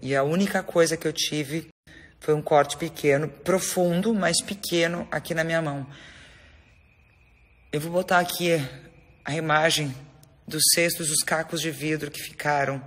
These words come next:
do nosso box. Olha o estrago, olha o tamanho da porta.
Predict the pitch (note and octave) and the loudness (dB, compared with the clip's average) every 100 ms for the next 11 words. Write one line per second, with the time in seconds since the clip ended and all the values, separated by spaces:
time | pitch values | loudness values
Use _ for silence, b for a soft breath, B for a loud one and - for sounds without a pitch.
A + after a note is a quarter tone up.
0 | - - C#3+ B2+ A#2+ C3+ A#2+ A#2 - - | -14 -8 -4 -2 -2 -2 -4 -2 -6 -6
1 | - _ _ - C3 C3 D3 - D3 D3 | -10 _ _ -12 -10 -6 -8 -8 -10 -10
2 | - A#2 A#2 G#2 A2 A2 - B2+ B2 C3 | -6 -6 -4 -8 -12 -16 -18 -14 -12 -8
3 | B2+ B2+ B2+ - A#2 A2+ - | -6 -6 -6 -4 -4 -6 -14